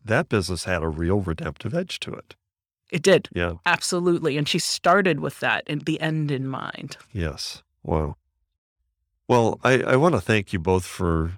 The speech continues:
Speaker 1: uh, joining me today and sharing a little bit about entrepreneurship here at Grove City College. Yvonne, you had mentioned it before, but if students, parents wanna check out, uh, more information about the program,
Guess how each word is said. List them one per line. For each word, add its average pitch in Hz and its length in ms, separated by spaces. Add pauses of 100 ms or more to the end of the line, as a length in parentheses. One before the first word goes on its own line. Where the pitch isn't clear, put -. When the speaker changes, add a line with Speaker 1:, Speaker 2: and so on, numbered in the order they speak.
(220)
Speaker 1:
uh, 87 100
joining 92 420
me 85 140
today 85 380
and 82 180
sharing 92 380
a 82 40
little 92 280
bit 90 160
about 82 520 (600)
entrepreneurship 92 880
here 87 260
at 90 140 (200)
Grove 87 300
City 82 260
College. 85 540 (480)
Yvonne, 123 300
you 143 100
had 113 140
mentioned 98 400
it 95 100
before, 92 400
but 85 180
if 85 280
students, 131 560
parents 123 480
wanna 95 220
check - 360
out, 90 420 (480)
uh, - 120
more 95 240
information 87 680
about 87 760
the 87 80
program, 90 680